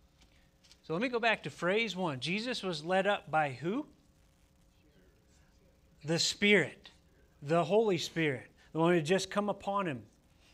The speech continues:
at his baptism, right? You talk about a high <laughs> moment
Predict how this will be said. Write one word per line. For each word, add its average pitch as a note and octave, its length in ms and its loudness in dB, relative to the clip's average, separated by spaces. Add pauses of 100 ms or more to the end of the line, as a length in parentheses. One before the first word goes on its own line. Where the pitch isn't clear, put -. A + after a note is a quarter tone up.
(140)
at D#3+ 160 0
his C#3 100 -2
baptism, C#3+ 680 -2
right? D3 180 -6
You E3+ 80 -8
talk F#3+ 240 2
about F#3 180 8
a D#3 40 4
high F#3+ 300 6
<laughs> - 20 4
moment F3+ 560 4